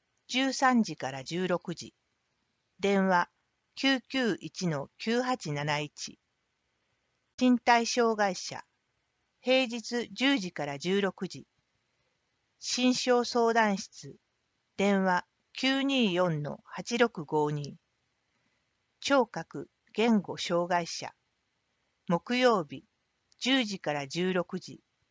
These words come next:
ろう者相談室。ファックス、九九三の九七四零。月曜日、火曜日、水曜日、金曜日、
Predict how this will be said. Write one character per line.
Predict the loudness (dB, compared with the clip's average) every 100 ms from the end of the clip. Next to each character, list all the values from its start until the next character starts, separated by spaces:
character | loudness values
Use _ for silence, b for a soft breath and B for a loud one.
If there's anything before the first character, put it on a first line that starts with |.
| _ _ _ _ _ _ _ _
ろ | 4 4
う | 4
者 | 2 -2
相 | 0 2 2
談 | 2 0
室。 | -6 -14 -16 -18 _ _ _ _
フ | -2
ァ |
ッ | -2
ク | -6
ス、 | -10 -10 -14 _ _ _
九 | -2 0 0
九 | -2 -2 -2
三 | 0 -2 -2 -4
の | -6 -8 _
九 | -4 -2 2
七 | 2 2 0
四 | -2 -2 -2
零。 | -4 -6 -10 _ _ _ _ _ _ _ _ _ _ -8
月 | -6 -6 -4
曜 | 2 4 4
日、 | -2 -12 -16 _
火 | -6 0
曜 | 2 4 2
日、 | -2 -12 -14
水 | -10 -4 -2 0 2
曜 | 2 2
日、 | -2 -12 -16 -4
金 | 2 4 4
曜 | 4 2 -2
日、 | -10